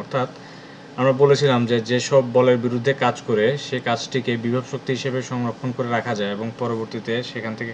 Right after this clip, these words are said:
কাজটি ফিরে পাওয়া যায়, সেগুলো হচ্ছে সংরক্ষণশীল বল। আর যেসব বলের বিরুদ্ধে কাজ করে বিভব শক্তি হিসেবে আমরা সেই কাজটিকে স-, সংরক্ষণ করে রাখতে পারি না, সেগুলো হচ্ছে অসংরক্ষণশীল বল। এখানে আমরা আরেকটু বিস্তারিতভাবে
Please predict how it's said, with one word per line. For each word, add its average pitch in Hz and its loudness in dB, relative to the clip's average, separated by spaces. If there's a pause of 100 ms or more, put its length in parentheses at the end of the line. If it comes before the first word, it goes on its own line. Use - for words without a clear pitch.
কাজটি 117 -6
ফিরে 127 -2
পাওয়া 104 0
যায়, 113 -6 (600)
সেগুলো 139 2
হচ্ছে 139 -4
সংরক্ষণশীল 131 -4
বল। 110 0 (260)
আর 120 2 (140)
যেসব 135 2 (440)
বলের 135 4 (100)
বিরুদ্ধে 131 -2 (140)
কাজ 131 4 (120)
করে 117 2 (180)
বিভব 123 0 (100)
শক্তি 135 -6
হিসেবে 135 0 (260)
আমরা 131 2 (100)
সেই 143 2
কাজটিকে 127 2 (100)
স-, - -6 (520)
সংরক্ষণ 135 -2 (180)
করে 143 2 (100)
রাখতে 135 -2 (120)
পারি 131 2
না, 135 0 (1080)
সেগুলো 143 4
হচ্ছে 139 -2 (140)
অসংরক্ষণশীল 135 -2
বল। 117 4 (160)
এখানে 151 -4
আমরা 147 2
আরেকটু 139 -4 (120)
বিস্তারিতভাবে 131 2